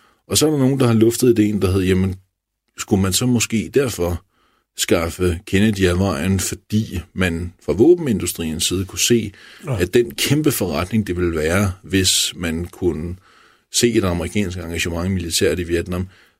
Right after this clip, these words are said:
Speaker 1: det ville de ikke gå glip af, og så måtte man hellere få ryddet Kennedy af vejen, når han nu blev med at snakke om fred.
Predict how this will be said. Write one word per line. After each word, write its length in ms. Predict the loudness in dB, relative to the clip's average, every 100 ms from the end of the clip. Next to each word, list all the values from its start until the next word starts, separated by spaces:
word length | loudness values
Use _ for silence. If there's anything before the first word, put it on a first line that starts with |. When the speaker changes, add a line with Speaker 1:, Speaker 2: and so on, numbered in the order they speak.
| _ 0
Speaker 1:
det 100 | 2
ville 120 | 2
de 100 | 2
ikke 120 | 2
gå 120 | 2 -2
glip 280 | 0 2
af, 180 | 2 2
og 80 | 2
så 100 | 2
måtte 260 | 2 2 -2
man 120 | -2
hellere 340 | 0 2 2
få 180 | 0 -6
ryddet 300 | -2 -2 0
Kennedy 300 | 2 2 4
af 140 | 2
vejen, 240 | 0 -2 -2
når 100 | -2
han 160 | 2
nu 100 | 2
blev 220 | 2 2 2
med 80 |
at 60 | 2
snakke 160 | -2 -6
om 80 | -4
fred. 300 | 0 2